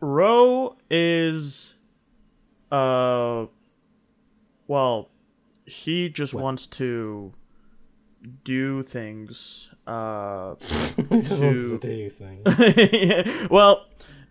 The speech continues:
Speaker 1: his agenda is to spread, he's also part of the Intellectual Dark Billboard.
Speaker 2: Of
Speaker 1: So
Speaker 2: course.
Speaker 1: he, uh, wants to,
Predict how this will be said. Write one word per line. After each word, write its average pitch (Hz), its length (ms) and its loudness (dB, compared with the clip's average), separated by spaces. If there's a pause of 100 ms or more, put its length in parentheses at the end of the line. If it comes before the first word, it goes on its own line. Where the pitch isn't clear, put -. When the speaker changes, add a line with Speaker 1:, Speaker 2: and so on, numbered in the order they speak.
(180)
Speaker 1:
his 233 420 4
agenda 135 520 4
is 123 140 0
to 117 680 -2
spread, 123 880 -6 (600)
he's 143 220 -2
also 165 320 2
part 123 300 -6
of 113 120 -8
the 120 180 -6
Intellectual 117 680 -6
Dark 113 340 -6
Billboard. 117 520 -2 (640)
Speaker 2:
Of - 60 -8
Speaker 1:
So 123 400 4
Speaker 2:
course. 117 180 -6 (480)
Speaker 1:
he, 208 720 -6 (120)
uh, 131 420 0 (400)
wants 135 600 -6
to, 123 840 -4